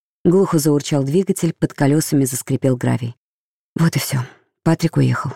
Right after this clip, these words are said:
Часы на экране телефона показывают семь тридцать девять, а значит, вернётся он часов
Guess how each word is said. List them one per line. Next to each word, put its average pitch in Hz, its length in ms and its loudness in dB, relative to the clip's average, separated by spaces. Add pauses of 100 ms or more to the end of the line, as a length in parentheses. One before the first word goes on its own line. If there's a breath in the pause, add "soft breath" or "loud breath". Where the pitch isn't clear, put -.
(480)
Часы 160 300 0
на 147 160 4
экране 147 320 2
телефона 175 520 0
показывают 143 540 0
семь 156 280 0
тридцать 139 460 -2
девять, 127 460 0 (320)
а 147 120 2
значит, 147 760 0
вернётся 160 500 2
он 139 100 4
часов - 520 -2